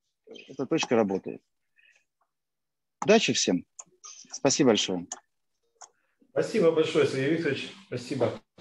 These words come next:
Speaker 2: Я вот сейчас тоже хотел бы немножко выступить, так как вот следующее выступление идет мое по, э, таймингу, да? Э, в качестве не модератора, а в качестве тоже бизнес-посла Деловой России. Я являюсь бизнес-послом Деловой России в провинциях, э, Хэлэнзян, Гуандун и городе Пекин.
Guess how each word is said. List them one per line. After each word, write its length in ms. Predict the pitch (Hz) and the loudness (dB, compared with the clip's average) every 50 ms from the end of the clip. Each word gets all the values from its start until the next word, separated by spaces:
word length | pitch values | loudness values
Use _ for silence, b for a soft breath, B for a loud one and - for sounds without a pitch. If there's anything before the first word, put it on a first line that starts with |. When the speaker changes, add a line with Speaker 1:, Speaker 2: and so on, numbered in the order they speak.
| B B B B B B B B B B - - - - - | B B B B B B B B B B -16 -16 -16 -14 -14
Speaker 2:
Я 440 | 123 110 120 151 170 170 160 139 120 - | -10 -4 0 2 4 6 6 4 4 0
вот 280 | - - - - - | -2 -4 -4 -8 -14
сейчас 300 | - - 127 - 151 139 | -16 -6 2 2 2 4
тоже 220 | - 185 151 131 - | 4 4 4 4 6
хотел 280 | - 151 - 160 143 | 4 4 6 6 6
бы 100 | 131 131 | 8 8
немножко 380 | 131 139 139 139 127 - - 139 | 6 6 6 4 2 4 4 4
выступить, 560 | 131 170 208 - - 139 - - 113 104 - | 4 4 4 4 2 0 0 0 -2 -2 2
так 140 | - 110 - | 0 0 0
как 140 | 117 107 - | 0 -4 -4
вот 100 | 120 - | -6 -6
следующее 420 | - 143 131 123 123 123 120 117 | -4 -2 0 0 0 0 -2 -2
выступление 500 | 113 113 - - 123 123 117 117 113 117 | -4 -4 -8 -6 0 0 0 2 2 0
идет 200 | 117 117 117 117 | 0 0 0 0
мое 340 | 131 131 139 160 180 190 185 185 | 0 0 2 4 4 2 2 0
по, 380 | - 110 107 104 104 104 104 - _ _ - | 0 0 2 2 2 0 0 -4 _ _ -12
э, 280 | 95 95 95 92 92 90 - _ _ _ _ _ - | -10 -8 -6 -8 -8 -10 -14 _ _ _ _ _ 0
таймингу, 440 | 117 113 110 110 104 101 101 104 | 2 2 2 2 0 2 4 4
да? 280 | 104 123 139 156 156 - - b b b b b b b b b - | 6 6 4 4 2 0 -12 b b b b b b b b b -4
Э, 340 | - 107 107 107 107 107 104 | 0 2 4 6 6 6 4
в 80 | 104 - | 4 4
качестве 540 | 139 135 131 - - - 127 123 120 120 | 4 4 4 2 -2 0 2 2 2 2
не 100 | 120 131 | 2 2
модератора, 540 | 131 131 127 135 143 160 175 170 - 113 107 | 2 2 2 2 2 2 2 0 0 0 0
а 40 | 104 | 0
в 80 | 98 - | 0 0
качестве 280 | 123 117 120 - 120 | -2 -2 -2 -4 -8
тоже 240 | 117 123 123 110 117 | -4 -4 -2 -2 -2
бизнес-посла 640 | 110 117 113 117 117 120 - 120 - - 120 110 | -4 -2 -4 -4 -4 -4 -4 -6 -2 0 -2 0
Деловой 320 | 104 110 110 110 107 110 110 | 2 2 2 4 4 4 2
России. 380 | 120 123 120 - 175 175 160 | 2 0 -2 -2 0 0 2
Я 120 | 135 120 120 | 2 2 0
являюсь 520 | 113 107 110 110 110 110 117 117 107 98 | 0 0 -4 -6 -4 0 0 0 0 0
бизнес-послом 760 | 104 110 107 110 107 95 - 113 104 - - 110 104 104 98 98 | -4 -6 -6 -8 -8 -8 -6 -6 -6 -4 -2 -2 -2 -2 -4 -8
Деловой 380 | 104 104 110 107 107 107 107 | -4 0 2 4 4 4 4
России 320 | 104 110 - - - 104 101 | 4 2 0 -4 -6 -6 -4
в 60 | 104 | -2
провинциях, 640 | - 117 113 113 110 104 - - 104 101 98 - - | 0 0 2 0 0 -4 -2 -2 -2 -2 -4 -6 -8
э, 200 | - 101 98 98 | -6 -4 -2 -4
Хэлэнзян, 720 | 95 - - 110 113 117 120 123 160 175 175 170 160 135 - | -4 -2 -2 0 0 0 0 2 2 2 2 2 -2 -4 -4
Гуандун 580 | - 107 101 104 113 113 117 117 135 151 135 113 | -6 -8 -4 -2 0 0 0 0 0 0 0 0
и 40 | 104 | 2
городе 320 | 104 123 120 117 107 107 | 2 2 2 2 2 0
Пекин. 380 | 104 - 110 - - - 85 | -6 -6 -10 -12 -12 -18 -18